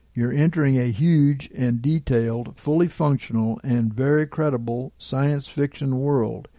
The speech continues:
as you only, as you've only seen in Hollywood movies.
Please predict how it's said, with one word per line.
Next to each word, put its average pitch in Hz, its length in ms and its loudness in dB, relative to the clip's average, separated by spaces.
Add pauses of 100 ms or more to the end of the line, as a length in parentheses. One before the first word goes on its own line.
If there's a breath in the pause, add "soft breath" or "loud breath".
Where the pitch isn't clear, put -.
(320 soft breath)
as 120 280 2
you 120 180 -2
only, 139 600 0
as 120 180 -4
you've 107 320 -10
only 135 300 0
seen 131 500 2
in 123 160 0
Hollywood 123 500 0
movies. 147 540 0